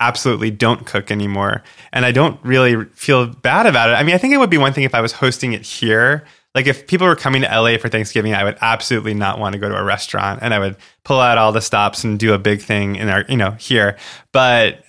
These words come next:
when I go to Florida, it's like, I don't wanna, like, cook in an un-, unfamiliar kitchen. I don't wanna have to go to Publix and start, not that anything's wrong with Publix, but I just don't know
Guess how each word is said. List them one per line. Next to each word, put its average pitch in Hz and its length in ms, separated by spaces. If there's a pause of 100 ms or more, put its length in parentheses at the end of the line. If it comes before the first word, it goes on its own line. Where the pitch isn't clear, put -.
(140)
when 135 140
I 127 60
go 147 160
to 131 80
Florida, 139 560
it's 123 140
like, 123 160
I 139 80
don't 180 120
wanna, 156 160
like, 113 400
cook - 200
in 107 80
an 107 40
un-, 113 260
unfamiliar 120 640
kitchen. 120 680 (400)
I 120 100
don't 123 140
wanna 113 160
have 110 140
to - 100
go 113 100
to 107 80
Publix 113 800
and 110 200
start, - 240
not 131 160
that 135 100
anything's 117 240
wrong 110 120
with 101 100
Publix, 104 360
but 104 60
I 104 60
just 104 140
don't 104 180
know 101 360